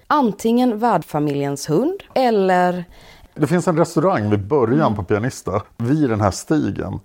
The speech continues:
Speaker 2: Och den andra uppgiften är att det är restaurangägarens hund.
Speaker 1: Mm.
Speaker 2: Hunden heter Blue.
Speaker 1: Det är det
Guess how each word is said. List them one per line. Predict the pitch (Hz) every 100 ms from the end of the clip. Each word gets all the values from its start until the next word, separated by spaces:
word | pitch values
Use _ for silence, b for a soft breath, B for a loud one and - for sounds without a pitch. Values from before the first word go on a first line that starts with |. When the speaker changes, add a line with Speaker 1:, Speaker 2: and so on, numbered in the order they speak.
| _ -
Speaker 2:
Och | 107 -
den | 104 123
andra | 131 120
uppgiften | 131 101 92 92
är |
att | 92
det |
är | 92
restaurangägarens | 95 - 143 107 120 131 104 -
hund. | 92 95 95 -
Speaker 1:
Mm. | 202 175 156
Speaker 2:
Hunden | - 151 143 107
heter | 95 -
Blue. | 92 87 131 113 98 98 110
Speaker 1:
Det | 269
är |
det | 220